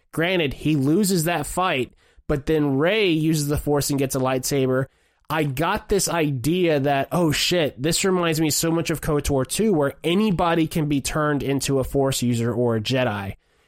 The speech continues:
And you could have this potential thing where they go off to go find Luke and they both become Jedi. But they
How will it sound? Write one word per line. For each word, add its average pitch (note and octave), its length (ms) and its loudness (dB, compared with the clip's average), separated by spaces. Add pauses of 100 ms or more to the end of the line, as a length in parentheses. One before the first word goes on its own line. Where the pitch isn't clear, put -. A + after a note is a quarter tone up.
And C#3 240 -2
you E3+ 160 0
could F#3+ 200 -2
have E3+ 480 -2
this D3 160 -2
potential E3 680 -2
thing F3 400 0
where C3 180 0
they C3+ 300 -2
go E3+ 180 0
off E3 160 -2
to D3 60 -2
go D3+ 140 0
find D3+ 460 0
Luke E3+ 300 2
and D3 180 0
they D#3+ 120 2
both D#3 680 -2
become C#3+ 840 0 (180)
Jedi. A2+ 600 -2 (1120)
But D3 420 0
they C#3 440 0